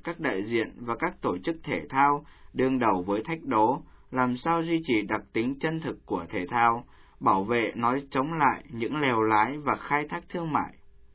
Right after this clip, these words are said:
Ngài nói, "Thật là buồn, đối với thể thao và nhân loại, nếu dân chúng không còn tín nhiệm nữa nơi sự thật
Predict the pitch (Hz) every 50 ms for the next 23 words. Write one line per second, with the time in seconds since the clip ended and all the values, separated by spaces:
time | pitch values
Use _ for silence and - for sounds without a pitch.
0 | - - - - - 110 107 101 95 90 90 92 90 95 104 120 135 - - -
1 | - - - - - - 127 110 104 101 107 110 104 101 101 104 107 101 95 92
2 | 90 90 - - - - - 107 107 110 117 123 120 131 135 151 156 139 92 -
3 | - 123 123 127 127 123 117 107 92 90 101 123 135 143 135 123 107 92 - -
4 | - - - - - - - 113 123 135 147 165 175 180 165 - 143 131 143 160
5 | 160 - 180 175 175 160 151 131 110 107 95 98 113 120 143 165 160 135 104 101
6 | 110 110 107 107 123 151 160 - - - - - 139 147 147 147 147 - 147 120
7 | - - - 117 95